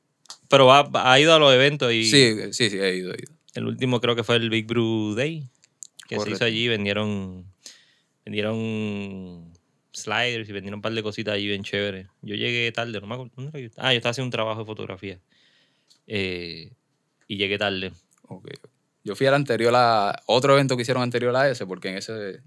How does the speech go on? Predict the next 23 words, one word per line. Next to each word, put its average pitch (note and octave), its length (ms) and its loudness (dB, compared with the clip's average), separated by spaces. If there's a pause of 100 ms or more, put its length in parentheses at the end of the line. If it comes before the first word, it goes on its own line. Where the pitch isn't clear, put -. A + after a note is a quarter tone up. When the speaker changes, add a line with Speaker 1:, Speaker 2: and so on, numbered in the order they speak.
(140)
Speaker 2:
también G2 440 -8
salí G2 460 -8
de G#2 100 -4
trabajar G#2 320 -2
tarde A2 240 -2
y G2+ 40 -4
no F#2+ 120 -6
pude G2 180 -6
llegar. F#2+ 280 -6
Speaker 1:
Sí, A2 420 -2 (100)
sí. - 180 -8 (1040)
Eh, C3 760 4 (1300)
so, C#3 360 0 (200)
está D3 280 2
igual E3+ 180 4
que E3+ 120 4
yo, D#3+ 100 6
no D3+ 100 4
he B2+ 100 4
hecho C3 720 4
ninguna A#2+ 380 2
de B2+ 100 4
la, G#2 1120 2